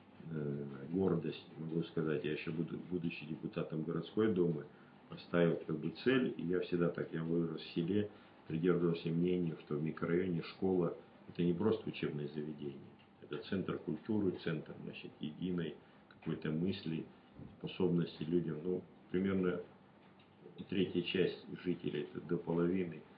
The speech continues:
связана со школой через внуков, детишек, там, вот, э, с учителями, или сами её как бы за-, заканчивали. У меня была такая, э,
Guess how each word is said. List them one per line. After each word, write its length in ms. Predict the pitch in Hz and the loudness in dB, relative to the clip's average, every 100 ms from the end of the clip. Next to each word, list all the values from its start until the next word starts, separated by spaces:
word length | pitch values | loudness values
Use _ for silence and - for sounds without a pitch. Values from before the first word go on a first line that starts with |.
| - - | -20 0
связана 400 | 90 90 78 76 | 4 6 4 0
со 160 | - 73 | -4 -8
школой 380 | - 76 69 69 | -4 -2 0 0
через 240 | 71 73 | -4 -4
внуков, 500 | 78 95 90 87 73 | 0 2 2 0 -2
детишек, 560 | 73 71 - 90 - 76 - | -6 -10 -6 -6 -4 -6 -4
там, 200 | 76 - - - - - - | -6 -6 -10 -20 -20 -20 -12
вот, 320 | 76 78 69 - | -4 -2 -2 -4
э, 260 | - - - | -8 -8 -8
с 40 | |
учителями, 680 | 71 - 71 87 90 90 85 | -8 -8 -2 4 6 6 4
или 140 | 85 | 0
сами 340 | 87 98 82 76 | 0 2 2 2
её 220 | 73 73 | -2 -4
как 180 | - 69 | -6 -8
бы 140 | 71 | -8
за-, 180 | - 50 - - - - 78 | -10 -12 -14 -14 -16 -14 -12
заканчивали. 640 | 78 82 73 - 71 71 - - - - - - - | -6 -4 -4 -6 -6 -6 -10 -20 -20 -20 -20 -20 -4
У 60 | 87 | 2
меня 180 | 98 113 | 6 8
была 220 | 104 101 | 10 8
такая, 420 | 98 98 92 | 6 4 6
э, 60 | 87 | 4